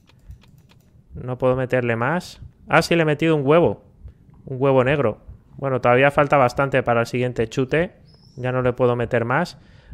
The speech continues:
Bueno, voy a pausar un poco y voy a organizar un poco lo de aquí, vi-, en vista de que todavía tenemos tiempo para... Ahora volveré.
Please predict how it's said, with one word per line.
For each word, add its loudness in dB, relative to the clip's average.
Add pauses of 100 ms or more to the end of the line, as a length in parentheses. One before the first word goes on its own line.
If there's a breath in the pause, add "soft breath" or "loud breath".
(180 soft breath)
Bueno, 4
voy 6
a 10
pausar 6
un 0
poco 4
y 6
voy 6
a 8
organizar 4
un -4
poco 0
lo 4
de 6
aquí, 0
vi-, -6
en -6
vista 2
de 2
que 0
todavía 2 (920)
tenemos -2
tiempo 2
para... 4 (960 soft breath)
Ahora 4
volveré. 4